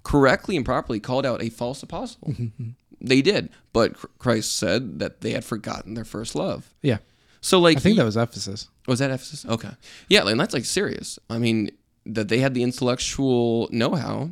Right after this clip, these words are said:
Speaker 1: to
Speaker 2: Mm-hmm.
Speaker 1: dispel a false apostle,
Speaker 2: Yep.
Speaker 1: but they had forgotten their first love.
Speaker 2: Yeah.
Speaker 1: That's serious. And
Speaker 2: Yeah.
Speaker 1: so, you know, hopefully we can keep those churches in mind when we think of our house churches,
Speaker 2: Mm-hmm.
Speaker 1: you know, to avoid the mistakes that could have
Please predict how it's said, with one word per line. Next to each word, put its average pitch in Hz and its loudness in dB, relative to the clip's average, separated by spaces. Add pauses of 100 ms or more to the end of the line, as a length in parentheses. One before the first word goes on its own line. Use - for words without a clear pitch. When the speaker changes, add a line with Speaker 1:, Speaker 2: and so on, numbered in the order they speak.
Speaker 1:
to 135 -2
Speaker 2:
Mm-hmm. 113 0
Speaker 1:
dispel 113 0
a 117 -2
false 107 -4
apostle, 123 -6 (120)
Speaker 2:
Yep. 120 0
Speaker 1:
but 117 -2
they 123 4
had 110 0
forgotten 113 -4
their 110 -12
first 90 -10
love. 67 -8
Speaker 2:
Yeah. 117 2 (600)
Speaker 1:
That's 135 4
serious. - -6
And 135 2
Speaker 2:
Yeah. 110 0
Speaker 1:
so, 135 6
you 202 -2
know, 98 0
hopefully 127 0
we 110 2
can 107 -6
keep 117 -2
those 113 0
churches - -8
in 101 -8
mind 117 -8
when 131 -6
we 120 -4
think 117 -6
of 120 -8
our 127 -4
house 135 -8
churches, - -8
Speaker 2:
Mm-hmm. 127 -6
Speaker 1:
you - -10
know, - -10
to 113 -2
avoid 117 0
the 107 -4
mistakes 107 -8
that - -12
could - -10
have - -12